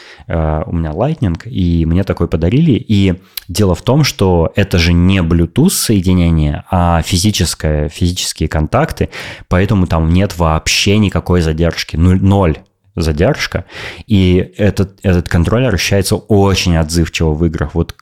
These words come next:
ты нажал, нажал прыжок, и в этот же момент персонаж, э, совершает этот прыжок. Э, то есть, э, управление очень резвое, такое прямо,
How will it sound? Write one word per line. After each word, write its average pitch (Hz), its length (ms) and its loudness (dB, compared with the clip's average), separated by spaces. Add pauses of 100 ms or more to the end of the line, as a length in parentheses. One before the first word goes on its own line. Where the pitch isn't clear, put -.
(220)
ты 95 100 2
нажал, 113 400 2
нажал 113 400 0
прыжок, 87 380 0
и 87 80 2
в 82 240 -4
этот 101 260 0
же - 100 -6
момент 82 360 -2
персонаж, 82 420 -4 (460)
э, 78 500 0 (400)
совершает 85 540 -2
этот 73 340 -4
прыжок. 110 460 0 (340)
Э, 87 120 -2
то 92 100 2
есть, 87 260 0
э, 87 300 2 (260)
управление 107 600 0
очень 90 920 0
резвое, 92 920 2
такое 87 420 0
прямо, 78 800 -2